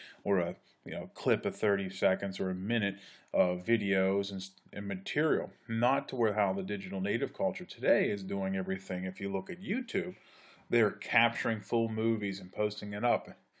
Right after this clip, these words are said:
They're sharing large clips. They're making documents out of it. They're copying and pasting into papers. And then they don't understand the ramification of their actions because the culture ourself is fostering this as appropriate and allowed.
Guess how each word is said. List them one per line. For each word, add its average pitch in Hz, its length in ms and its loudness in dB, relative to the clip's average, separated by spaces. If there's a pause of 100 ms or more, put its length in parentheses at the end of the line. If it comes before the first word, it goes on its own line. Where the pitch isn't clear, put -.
(200)
They're 107 240 6
sharing 113 540 4
large 110 380 4
clips. - 560 2 (380)
They're 101 400 0
making 107 640 -4
documents 110 640 0
out 110 220 2
of 110 100 0
it. 104 160 0
They're 90 140 -6
copying 107 500 0
and 98 140 -8
pasting 107 460 0
into 98 200 -4
papers. 139 640 0 (640)
And 127 120 2
then 135 140 8
they 131 140 6
don't 156 180 4
understand 156 460 -4
the 143 40 0
ramification 139 680 0
of - 20 -4
their 110 200 -2
actions 160 380 2
because 123 320 -4
the 117 60 -8
culture 127 520 -2
ourself 143 540 0
is 107 100 -8
fostering 107 640 -6
this 104 280 -2
as 104 460 -6
appropriate 151 680 -2 (420)
and 104 120 -2
allowed. 104 500 0